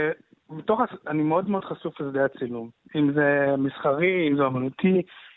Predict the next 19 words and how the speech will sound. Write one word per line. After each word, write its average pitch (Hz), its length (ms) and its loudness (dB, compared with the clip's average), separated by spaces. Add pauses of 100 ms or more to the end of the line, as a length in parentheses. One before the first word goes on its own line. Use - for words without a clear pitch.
אם 139 240 4
זה 135 100 6
הפופי, 170 880 2
אם 151 80 0
זה 151 80 0
כל 160 220 -2
השדה 143 360 -2
אחר. 131 340 -2 (680)
אה, 156 420 2
עירום 208 280 4
ליטרלי, 226 560 2
אם 214 60 0
הוא 196 80 0
לא 202 80 0
מוצדק 180 480 -4
בעיניי, 208 560 -4
יש 165 200 -6
בו 170 140 -4
הרבה 160 240 -2